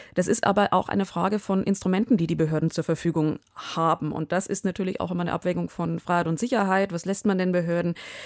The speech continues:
Sie haben jetzt im Koalitionsvertrag zwei Dinge dazu festgeschrieben. Das eine ist, dass das Bundespolizeigesetz kommen soll ohne Quellen, T K Ü und ohne Online-Durchsuchung. Das klingt sehr stark nach F D P.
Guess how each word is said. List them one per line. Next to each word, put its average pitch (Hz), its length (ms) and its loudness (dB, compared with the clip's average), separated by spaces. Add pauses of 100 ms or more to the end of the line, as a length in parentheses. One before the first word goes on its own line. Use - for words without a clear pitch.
(280)
Sie 180 160 2
haben 233 120 6
jetzt 233 140 2
im 208 80 4
Koalitionsvertrag 196 1080 0
zwei 180 320 0
Dinge 220 260 2
dazu 214 240 -2
festgeschrieben. 208 600 -4
Das 185 140 -2
eine 190 300 2
ist, - 200 -4
dass 185 100 -4
das 180 120 -6
Bundespolizeigesetz 202 1300 0
kommen 208 260 2
soll 196 240 2
ohne 254 280 4
Quellen, 233 360 0
T 226 140 -2
K 220 180 -2
Ü 214 140 2
und 180 220 -4 (100)
ohne 226 380 2 (120)
Online-Durchsuchung. 165 1000 0
Das 170 140 -4
klingt 202 200 0
sehr 190 160 0
stark 190 260 -6
nach 175 280 -2 (240)
F 190 200 2
D 240 100 -2
P. 262 320 -2